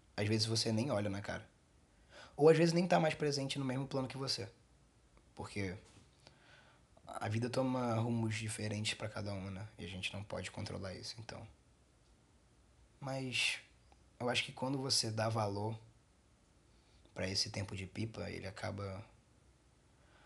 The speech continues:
marcando você de um jeito que, ele acaba marcando você de um jeito que você nunca vai esquecer.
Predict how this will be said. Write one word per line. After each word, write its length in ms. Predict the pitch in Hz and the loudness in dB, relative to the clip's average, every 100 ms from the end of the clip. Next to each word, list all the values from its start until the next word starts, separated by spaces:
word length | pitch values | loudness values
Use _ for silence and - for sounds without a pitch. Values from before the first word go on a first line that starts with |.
| - - | -18 -4
marcando 460 | 110 110 104 101 | -2 -2 -2 -2
você 320 | 101 101 - 101 | -2 -2 -2 -2
de 120 | 104 | -4
um 100 | 101 | -4
jeito 320 | 101 98 107 | -6 -8 -10
que, 320 | 104 101 95 - - - - - - - - - - - - - - - - - - - - - - - - - - - - - - - | -10 -10 -12 -16 -20 -20 -20 -20 -20 -20 -20 -20 -20 -20 -20 -20 -20 -20 -20 -20 -20 -20 -20 -20 -20 -20 -20 -20 -20 -20 -20 -20 -20 -10
ele 100 | 120 | -4
acaba 180 | 131 135 | -2 2
marcando 340 | 131 135 139 | 0 2 0
você 320 | 131 123 120 | 2 2 2
de 60 | 123 | 0
um 80 | 120 | 0
jeito 200 | 120 - | -2 -4
que 80 | |
você 220 | 127 120 127 | -2 -2 0
nunca 240 | 123 123 | 0 0
vai 80 | 113 | -2
esquecer. 420 | - 117 - | -2 -4 -6